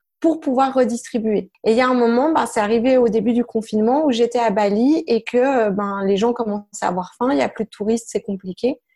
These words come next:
Et j'ai eu ce truc de, « Mais c'est pas possible, qu'est-ce que je peux faire ? »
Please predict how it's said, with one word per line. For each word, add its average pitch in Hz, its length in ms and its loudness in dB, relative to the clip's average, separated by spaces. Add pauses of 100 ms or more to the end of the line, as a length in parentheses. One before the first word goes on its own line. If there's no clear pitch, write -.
(180)
Et 214 120 2
j'ai 208 220 2
eu 285 80 4
ce 302 140 -2
truc 269 340 -4
de, « 208 100 2
Mais 202 120 0
c'est 202 160 -4
pas 196 140 -4
possible, 214 420 -2
qu'est-ce 240 180 0
que - 80 -6
je 262 160 -4
peux 240 120 0
faire ? » - 260 -6